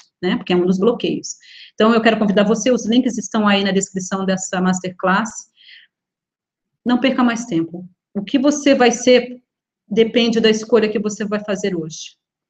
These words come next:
tá? Se você já fez o treinamento, faça de novo, volte quantas vezes você quiser, se aprofunde, passa pro próximo nível,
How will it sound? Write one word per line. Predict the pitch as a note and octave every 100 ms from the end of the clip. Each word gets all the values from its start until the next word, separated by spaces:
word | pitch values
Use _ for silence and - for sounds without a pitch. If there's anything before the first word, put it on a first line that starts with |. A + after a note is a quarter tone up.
| _ _
tá? | F#3 G#3 -
Se | F3
você | F3+ - F#3
já | F#3+
fez | F#3 A3 A#3+ A3+
o | A#3+
treinamento, | G#3+ G#3 G3 G#3+ - -
faça | G#3 G3
de | F#3
novo, | F#3+ F3 E3+ E3 F#3
volte | G3 G3+ - - - _ _
quantas | A#3 A#3 A#3 -
vezes | G#3+ F#3
você | F#3 -
quiser, | - F3+ F3+
se | F3+
aprofunde, | G3 G#3 G#3+ - A#3 G3 - - - _ _
passa | G3+ G3+
pro | G#3 G#3
próximo | A3 G#3+ A3+ A3
nível, | A#3 C4+ G3 F3 E3